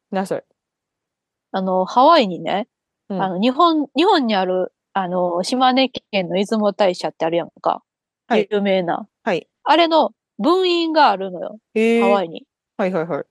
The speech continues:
Speaker 2: で、見た目もめっちゃ神社やねん。
Speaker 1: うんうん。
Speaker 2: が、そこめっちゃ日本やねん。その見た目
Speaker 1: はいはいはい。
Speaker 2: が日本におるみたいな感じ。
Speaker 1: はい。
Speaker 2: やねんけど、
Speaker 1: はい。
Speaker 2: ハワイにあるっていう、その、い-、亜空間感がすごいやん。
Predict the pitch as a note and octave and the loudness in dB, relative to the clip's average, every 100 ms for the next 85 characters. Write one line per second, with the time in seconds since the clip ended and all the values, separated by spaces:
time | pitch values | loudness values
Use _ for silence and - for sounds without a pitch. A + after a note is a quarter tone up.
0 | _ _ - A3+ C4+ G#3 - C#4+ E4+ D#4+ | _ _ -18 0 0 0 -6 -2 0 2
1 | C#4 G3 G3+ - - G#3+ G#3+ - _ F#3 | 0 -2 -4 -4 0 2 2 0 _ -4
2 | C4 A3+ F3+ A2 - - _ - C4+ G3 | -2 0 -2 -4 -8 -18 _ -4 -2 0
3 | F#3 E3+ F3+ A#3+ C4+ A3+ A#3 - C4 D4 | -4 -4 -2 -2 0 0 -2 0 0 2
4 | C#4 C4+ G3+ - - E3+ - F#3 F#3 E3 | 2 2 0 -6 -8 -8 -8 -8 -4 -2
5 | F#3 G#3 A3 G3 F#3+ - _ _ C4+ A3+ | -2 0 2 2 2 0 _ _ 0 2
6 | F#3 F3+ C#3+ E3+ - _ _ _ _ _ | 2 0 -2 -2 -4 _ _ _ _ _
7 | _ A3 D4 C#4+ G#3 G#3+ F#3+ F3+ E3 F3 | _ 2 4 4 2 2 0 -4 -6 -6
8 | E3 D#3+ - - _ _ - F#3+ - _ | -8 -6 -8 -10 _ _ -2 -2 -2 _
9 | - A3 G3+ G#3 A3 E3+ _ - G3+ - | -2 0 2 4 4 2 _ -2 0 0
10 | - A#3 E4 F4 G#3+ F#3 F#3 F#3+ - F3 | 0 4 6 4 -2 -6 -6 -10 -8 -8
11 | E3 F3 F3 E3+ - C4+ - _ A3+ - | -6 -6 -4 -4 -6 -8 -10 _ 2 4
12 | C#4+ D4 D4+ D4+ C#4 C#4+ C#4+ F#4+ _ _ | 4 4 4 2 2 0 -4 -8 _ _
13 | _ _ - G#3 F3+ F3 D#3+ D#3+ - A3+ | _ _ -4 -4 -4 -4 -4 -4 -4 2
14 | G#3+ F3+ - | 2 2 -2